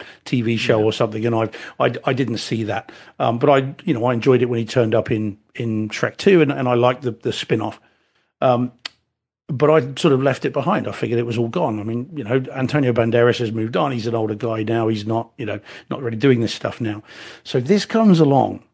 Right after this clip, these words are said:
Speaker 1: written, written by a new creative team. So they're not the same people at DreamWorks that have done the others. And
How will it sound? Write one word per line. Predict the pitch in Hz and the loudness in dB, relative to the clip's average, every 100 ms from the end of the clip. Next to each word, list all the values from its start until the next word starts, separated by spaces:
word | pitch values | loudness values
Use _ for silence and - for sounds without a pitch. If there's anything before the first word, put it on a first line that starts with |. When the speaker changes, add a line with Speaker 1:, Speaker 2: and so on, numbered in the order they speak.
| - | -2
Speaker 1:
written, | 135 123 127 113 - | 0 0 -6 -8 -6
written | 131 165 - 175 | 0 2 4 4
by | 160 143 | 4 4
a | |
new | 135 139 156 | 4 4 4
creative | 151 - 131 123 - 120 | 2 4 4 4 0 -6
team. | - 117 107 | -2 0 0
So | 98 110 | -2 -2
they're | 113 | 0
not | 120 156 | 0 0
the | - | -2
same | - 135 | -4 -4
people | 123 131 120 | -2 -2 -4
at | 117 | -8
DreamWorks | - 117 113 117 - | -6 -4 -4 -6 -6
that | 120 | -6
have | 110 | -4
done | 110 107 | -4 -4
the | 110 | 2
others. | 117 107 104 107 - _ _ _ _ _ _ _ - | 2 2 -2 -12 -18 _ _ _ _ _ _ _ -4
And | 135 131 131 123 | 0 2 0 -2